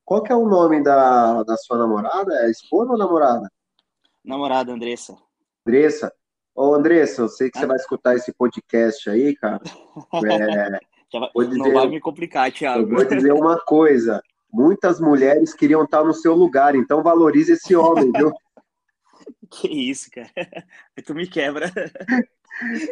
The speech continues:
Speaker 1: Meu, o cara é um galã de cinema, então, meu, eu tenho certeza que muitas mulheres têm inveja de você. Então, ó, cuida bem desse homem, viu?
Speaker 2: <laughs> Obrigado, irmão, mas eu acho que é o contrário, né? Beleza.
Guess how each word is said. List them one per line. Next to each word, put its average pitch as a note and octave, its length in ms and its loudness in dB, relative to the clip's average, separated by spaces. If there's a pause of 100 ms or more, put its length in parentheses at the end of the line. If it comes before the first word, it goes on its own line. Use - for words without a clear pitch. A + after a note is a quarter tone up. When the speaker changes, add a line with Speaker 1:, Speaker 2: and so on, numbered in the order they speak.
Speaker 1:
Meu, C3 280 2
o C3+ 60 -4
cara C#3+ 280 2
é - 20 4
um F3 140 2
galã E3 400 4
de F3+ 140 0
cinema, D#3+ 800 4
então, D#3+ 420 2
meu, C#3+ 240 4
eu B2 80 2
tenho E3 220 4
certeza E3 480 2
que F3 100 2
muitas F3+ 380 4
mulheres F3 380 4
têm F#3+ 140 2
inveja F3 360 4
de F3 100 2
você. F#3 300 2 (640)
Então, C#3 340 0
ó, D3+ 140 2
cuida D#3+ 300 0
bem E3 220 4
desse E3 280 2
homem, B2+ 340 4
viu? C#3 240 2 (920)
Speaker 2:
<laughs> D#3 500 -14 (720)
Obrigado, A#2+ 420 -8
irmão, A#2+ 300 -8
mas B2 260 -10 (640)
eu C#3+ 180 -6
acho - 260 -4
que F3+ 260 -10
é E3 80 -10
o E3 40 -12
contrário, E3 520 -6
né? F3 400 -18
Beleza. C3 540 -18